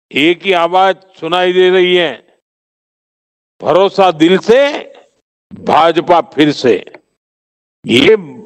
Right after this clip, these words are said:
घर-घर से जो आवाज आ रही है, जो विश्वास पैदा हुआ है, और आप जीतने वाले हैं मैं जानता हूं,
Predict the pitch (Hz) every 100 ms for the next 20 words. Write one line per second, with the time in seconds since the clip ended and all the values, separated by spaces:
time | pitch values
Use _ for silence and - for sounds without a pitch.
0 | - 127 98 113 165 202 139 - 156 208
1 | 185 220 196 190 185 196 180 170 156 139
2 | 107 95 - _ _ _ _ _ _ _
3 | 127 135 147 147 175 226 214 208 190 190
4 | 175 151 139 107 107 - _ _ _ _
5 | _ _ _ _ _ 139 175 214 220 226
6 | 156 - 190 - 254 254 247 247 247 254
7 | 247 254 240 233 240 247 240 214 135 101
8 | _